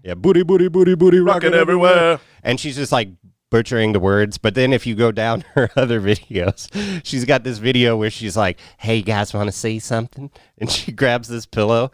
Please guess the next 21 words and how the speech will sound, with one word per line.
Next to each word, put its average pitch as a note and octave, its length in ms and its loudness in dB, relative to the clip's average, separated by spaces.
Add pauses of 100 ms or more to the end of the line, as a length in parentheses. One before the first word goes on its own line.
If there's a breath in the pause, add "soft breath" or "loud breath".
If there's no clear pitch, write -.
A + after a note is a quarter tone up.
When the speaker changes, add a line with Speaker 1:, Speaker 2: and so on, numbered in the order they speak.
Speaker 2:
That D3+ 140 -2
accent C3+ 340 -4
adds A#2+ 240 -4
up. A#2+ 320 -6
Speaker 1:
And A#2+ 200 -4
it's A2 180 -6
got, A2+ 440 -4
it's F#2+ 240 -8
got F#2+ 160 -2
a F#2 40 0
wet F2+ 260 0
stain A2+ 240 -6
on A#2+ 140 -2
it. B2+ 40 -4
And A#2 180 -10
she's A#2+ 140 -4
Speaker 2:
Ugh. A2+ 60 -4
Speaker 1:
like, G2+ 160 -2 (240 soft breath)
"You G2 100 -10
see A#2 260 0
this? A2+ 420 -2